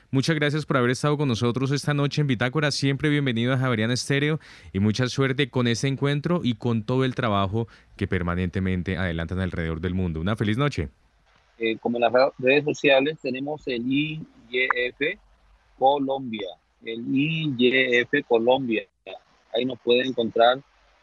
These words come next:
Speaker 2: todas las informaciones que nosotros tenemos de este evento y de las actividades que hemos estado haciendo.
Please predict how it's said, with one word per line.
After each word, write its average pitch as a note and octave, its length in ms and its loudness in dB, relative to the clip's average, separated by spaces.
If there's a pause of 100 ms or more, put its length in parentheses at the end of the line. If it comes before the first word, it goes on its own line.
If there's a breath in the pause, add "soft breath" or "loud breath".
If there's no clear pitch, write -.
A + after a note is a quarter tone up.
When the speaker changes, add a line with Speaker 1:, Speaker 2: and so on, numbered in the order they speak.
Speaker 2:
todas B2 180 6
las C3 140 0
informaciones C3+ 560 -6
que C3+ 80 -6
nosotros A#2+ 460 -4
tenemos B2 400 -2
de A2+ 80 4
este A2+ 220 2
evento B2 440 2 (480)
y A#2+ 120 6
de A2+ 80 8
las A#2 120 2
actividades A#2+ 460 4
que B2+ 260 0 (120)
hemos C3+ 220 -4
estado B2 300 2
haciendo. B2+ 520 -2